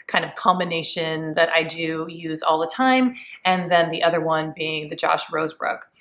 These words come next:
So that kind of does it really for the daytime. It's pretty simple. And then those mornings where I don't want to use any kind of an active,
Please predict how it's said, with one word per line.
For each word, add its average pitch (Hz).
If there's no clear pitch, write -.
So 226
that 247
kind 453
of -
does 214
it 175
really 220
for 180
the 170
daytime. 247
It's -
pretty 269
simple. 220
And 233
then 277
those 285
mornings 226
where 196
I 185
don't 190
want 196
to 202
use 196
any 190
kind 190
of 185
an 180
active, 214